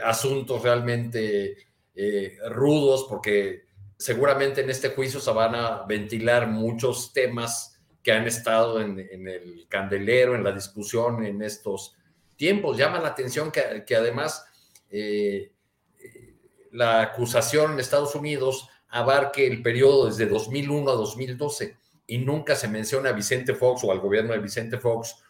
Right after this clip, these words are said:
como alguien que fue eh, prohijando o produciendo un, eh, un jefe policíaco, eh, que según las acusaciones,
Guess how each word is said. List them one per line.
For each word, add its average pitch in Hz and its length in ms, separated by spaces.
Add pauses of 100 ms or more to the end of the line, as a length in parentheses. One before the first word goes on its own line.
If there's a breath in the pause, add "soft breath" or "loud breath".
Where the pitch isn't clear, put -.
(180 soft breath)
como 131 440
alguien 123 400
que 110 100
fue 113 520 (280 soft breath)
eh, 90 460
prohijando 117 720
o 104 240
produciendo 113 720
un, 113 460 (840 soft breath)
eh, 92 420
un 110 160
jefe 131 240
policíaco, 107 1080
eh, 87 440 (480)
que 98 400
según 113 320
las 117 160
acusaciones, 107 1040